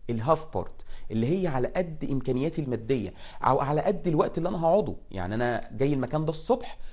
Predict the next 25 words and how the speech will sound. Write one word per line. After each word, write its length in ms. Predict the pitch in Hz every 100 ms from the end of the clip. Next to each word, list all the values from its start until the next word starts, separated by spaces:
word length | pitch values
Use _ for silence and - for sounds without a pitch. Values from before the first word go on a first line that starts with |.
| -
وفي 160 | - 151
نيتي 260 | 165 135 156
أمشي 180 | 151
بالليل، 320 | 110 92 85 82 - -
فباخد 380 | - 226 - 233
هاف 220 | 202 -
بورد. 200 | 131 113 - -
أنا 100 | 170
يا 40 | 170
دوبك 300 | 165 - -
جاي 140 | 147
الصبح 340 | 143 - - -
فهفطر 400 | 117 151 - 151
عندهم 440 | 120 135 185 - - - -
وهتغدى 460 | 135 135 156 117
عندهم 360 | 90 90 95 143
وهمشي، 380 | 190 139 - - - - - - - -
وبالليل 340 | 170 190 240
بقى 220 | 190 185
هتعشى 300 | 175 160 -
في 100 | 147
أي 100 | 123
مكان، 320 | 104 101 98 107
وبالتالي 340 | 170 - 247
بختار 520 | - - 202 214 202